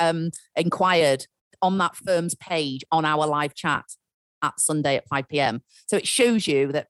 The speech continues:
we're not really sticking to the nine to five thirty.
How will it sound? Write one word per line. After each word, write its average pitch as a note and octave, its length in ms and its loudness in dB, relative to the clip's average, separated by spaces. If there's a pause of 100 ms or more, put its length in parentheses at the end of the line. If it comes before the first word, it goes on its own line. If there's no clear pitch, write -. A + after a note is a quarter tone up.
we're F3 140 0
not G3+ 260 0
really F3+ 460 -4
sticking - 460 -4
to D#3 120 -10
the D#3+ 80 -2
nine D#3 240 -2
to - 140 -14
five D#3 220 -2
thirty. E3+ 480 0